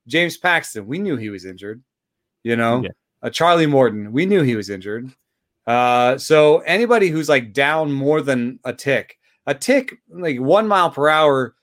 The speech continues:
Speaker 1: they had a short spring, maybe they could get it back. But once you're talking about two or three ticks, like, basically everybody who was down three ticks, and there was a list at one point, is injured. So,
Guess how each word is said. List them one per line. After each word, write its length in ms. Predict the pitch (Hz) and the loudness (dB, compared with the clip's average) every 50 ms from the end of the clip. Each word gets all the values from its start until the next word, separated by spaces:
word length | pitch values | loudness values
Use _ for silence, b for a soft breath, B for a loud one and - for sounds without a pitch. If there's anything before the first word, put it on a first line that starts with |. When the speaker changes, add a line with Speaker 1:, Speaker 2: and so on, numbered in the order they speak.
| _ _ _ _ _ _ _ _ | _ _ _ _ _ _ _ _
Speaker 1:
they 240 | 127 131 143 151 143 | -16 -8 -2 -2 0
had 140 | 151 151 139 | 0 0 -2
a 40 | |
short 380 | 123 - - 139 135 131 127 120 _ _ | -4 -4 -4 -2 -2 -2 -2 -6 _ _
spring, 520 | - - - - 127 123 123 123 117 117 | -18 -16 -8 -4 -4 -2 -2 -2 -2 -2
maybe 320 | 117 120 123 117 120 120 | -2 -2 -2 -2 -2 -2
they 120 | 120 117 110 | -2 -4 -4
could 120 | 104 107 | -6 -8
get 140 | 101 113 107 | -8 -8 -8
it 80 | 104 - | -8 -8
back. 380 | 110 110 107 107 104 98 _ _ _ _ _ _ _ _ | -6 -6 -6 -6 -8 -10 _ _ _ _ _ _ _ _
But 140 | - 123 131 | 0 0 2
once 260 | 127 135 156 175 160 | 2 2 0 0 0
you're 80 | 170 156 | -2 -2
talking 200 | 135 147 147 135 117 | 0 0 0 0 0
about 160 | 104 - - | -2 -4 -6
two 320 | - - 151 151 151 143 | -6 -2 -2 0 0 0
or 80 | 131 123 | 0 -2
three 220 | 120 - 139 143 | -2 0 0 0
ticks, 400 | 139 135 147 147 147 143 - - - - - - | 0 2 2 0 0 0 -4 -12 -18 -16 -14 -10
like, 240 | 139 120 - - _ _ _ _ - 131 | -10 -12 -12 -14 _ _ _ _ -10 -4
basically 520 | 123 180 202 202 - 226 170 160 151 - | 0 0 0 0 0 -4 -4 -4 -2 0
everybody 480 | 143 147 143 170 170 156 170 165 160 151 | 0 0 0 0 0 0 0 2 2 0
who 80 | 147 | 0
was 100 | 139 123 | -2 -2
down 300 | 107 135 131 135 143 143 | 0 0 0 0 -2 -4
three 180 | 135 139 147 139 | -4 -4 -6 -4
ticks, 300 | 139 - 151 - - - | -4 -4 -4 -4 -6 -8
and 60 | 117 | -10
there 60 | 117 | -8
was 100 | 110 110 | -8 -6
a 40 | 110 | -4
list 220 | 117 123 120 - | -4 -4 -4 -6
at 40 | 147 | -6
one 140 | 139 139 139 | -6 -6 -6
point, 320 | 135 - 147 143 143 131 - 120 | -6 -4 -4 -4 -4 -6 -8 -10
is 100 | 104 110 | -10 -8
injured. 420 | 107 107 107 117 120 120 120 113 _ _ _ _ _ _ _ _ _ _ _ | -8 -8 -6 -4 -4 -4 -6 -8 _ _ _ _ _ _ _ _ _ _ _
So, 400 | - - 117 110 107 101 107 | 0 2 2 2 2 -2 -6